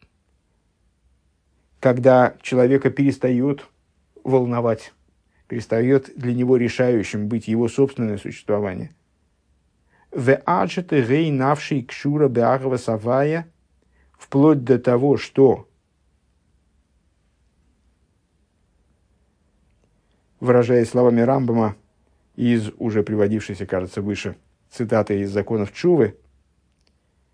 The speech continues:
его душа становится связанной с любовью ко Всевышнему, «венимца шойге бо томит», и он размышляет о ней, об этой любви постоянно,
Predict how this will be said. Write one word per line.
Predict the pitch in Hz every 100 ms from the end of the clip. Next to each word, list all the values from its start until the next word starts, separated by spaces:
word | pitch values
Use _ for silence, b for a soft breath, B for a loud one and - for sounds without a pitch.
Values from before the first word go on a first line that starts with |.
| _ _ _ _ _ _
его | 135 139 143
душа | 139 131 - 151
становится | 123 123 127 120 120
связанной | 113 131 139 123 113 104 95 - _
с | -
любовью | 123 123 135 117
ко | 107 104
Всевышнему, | - 107 107 107 123 147 147 _ _ _ _ _ _ _ - b b b
«венимца | 123 139 165 165 147 143
шойге | - 165 165 143 131
бо | 113 143 139
томит», | - 143 135 110 - - _ _ _ _ b b b
и | 135
он | 131 135
размышляет | 123 131 123 135 147 147 135 -
о | 123
ней, | 123 131 95 -
об | - 110
этой | 110 110
любви | 107 104 123
постоянно, | 117 - 98 101 92 107